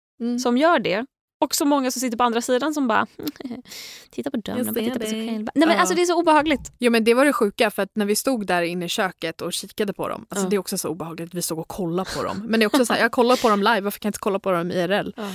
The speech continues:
Speaker 1: Men då var det så sjukt, för då kom Simon gåendes mot oss.
Speaker 2: Är det
Speaker 1: Och
Speaker 2: en av
Speaker 1: han,
Speaker 2: deltagarna?
Speaker 1: ja,
Speaker 2: Ja.
Speaker 1: och han kollar ju sig själv i spegelbilden. Han kollar ju sig själv i ögonen. Men för oss blev det att han kollar rakt på oss.
Speaker 2: Men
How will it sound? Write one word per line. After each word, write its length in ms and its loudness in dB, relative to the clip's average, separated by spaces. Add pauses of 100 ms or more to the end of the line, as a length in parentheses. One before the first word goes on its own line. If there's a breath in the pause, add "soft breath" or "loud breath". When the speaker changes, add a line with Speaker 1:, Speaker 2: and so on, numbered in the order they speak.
(220 loud breath)
Speaker 1:
Men 140 4
då 80 6
var 80 8
det 60 6
så 100 -4
sjukt, 240 0
för 60 -2
då 120 4
kom 160 2
Simon 460 2
gåendes 640 0
mot 340 4
oss. 420 -4
Speaker 2:
Är 80 4
det 60 8
Speaker 1:
Och 40 8
Speaker 2:
en 60 6
av 60 2
Speaker 1:
han, 140 6
Speaker 2:
deltagarna? 480 0
Speaker 1:
ja, 360 2
Speaker 2:
Ja. 140 0
Speaker 1:
och 80 4
han 300 4
kollar 280 4
ju 80 2
sig 160 -4
själv 580 -2 (880)
i 80 0
spegelbilden. 1080 -2
Han 120 0
kollar 160 0
ju 60 2
sig 120 -6
själv 240 -2
i 40 -2
ögonen. 520 -2 (400 loud breath)
Men 220 4
för 120 2
oss 200 2
blev 140 2
det 60 2
att 100 -2
han 100 0
kollar 200 -2
rakt 300 0
på 100 4
oss. 380 4 (200 loud breath)
Speaker 2:
Men 100 -6